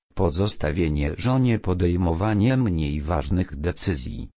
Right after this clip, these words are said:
Mąż powinien być życzliwym opiekunem żony i pomagać w sprawach zbyt ciężkich i zbyt trudnych dla niej.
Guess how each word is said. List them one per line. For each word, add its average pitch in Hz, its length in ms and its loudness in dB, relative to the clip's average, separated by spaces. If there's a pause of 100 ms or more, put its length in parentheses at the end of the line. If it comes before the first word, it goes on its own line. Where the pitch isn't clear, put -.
(600)
Mąż 78 540 -2
powinien 98 760 2
być 80 340 -2
życzliwym 104 720 0
opiekunem 101 760 2
żony 135 420 2
i 123 180 -4
pomagać 110 680 0
w - 140 -10
sprawach 87 720 0
zbyt 80 420 -2
ciężkich - 760 -8
i - 140 -6
zbyt 76 420 -2
trudnych 147 520 4
dla 78 300 -2
niej. 64 440 -4